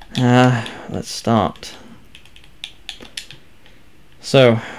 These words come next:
fill in this area here, and we're gonna expand, I think, all down here as well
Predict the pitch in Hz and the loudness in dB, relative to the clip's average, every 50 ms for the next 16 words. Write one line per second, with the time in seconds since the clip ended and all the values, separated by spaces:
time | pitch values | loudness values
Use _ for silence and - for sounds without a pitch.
0 | - - - - - 135 127 127 123 123 123 - - 135 131 127 127 127 123 120 | -18 -20 -10 -2 2 4 4 4 4 2 0 0 2 2 4 4 4 4 2 2
1 | - 139 139 139 139 135 - - 113 110 113 113 110 117 117 123 120 117 117 117 | 2 2 4 4 4 2 2 0 0 2 4 4 4 2 2 2 4 4 4 4
2 | 110 - - - - - - - - 123 123 123 120 120 123 120 120 120 117 - | 2 0 -4 -10 -10 -10 -8 -2 0 2 2 4 2 2 2 2 2 0 -2 -4
3 | 127 - - 117 117 113 - - - - - - 123 120 123 120 117 120 120 117 | -6 -6 -2 0 0 0 -2 -4 -10 -12 -4 -2 0 0 2 2 2 2 2 0
4 | 123 135 117 117 120 110 110 - 110 110 104 104 110 117 117 | 0 2 2 2 2 2 0 0 0 2 2 4 2 2 0